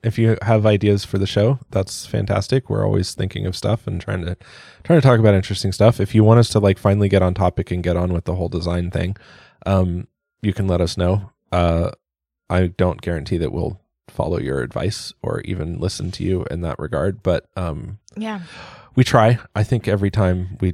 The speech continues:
Speaker 1: do a podcast, we have gra-, grand ideas about how it's gonna be very helpful for the design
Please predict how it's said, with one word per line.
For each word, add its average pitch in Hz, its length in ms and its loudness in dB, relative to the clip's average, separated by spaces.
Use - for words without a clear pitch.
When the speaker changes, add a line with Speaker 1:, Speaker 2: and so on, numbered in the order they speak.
Speaker 1:
do 131 100 4
a 135 60 6
podcast, - 520 -2
we 85 140 -4
have 92 240 -4
gra-, 80 240 -4
grand 85 240 -4
ideas 71 300 -6
about 78 200 -6
how 85 160 -4
it's 76 120 -8
gonna 82 180 -8
be 78 160 -6
very 62 220 -6
helpful 107 360 -6
for - 140 -12
the - 100 -6
design 82 560 -8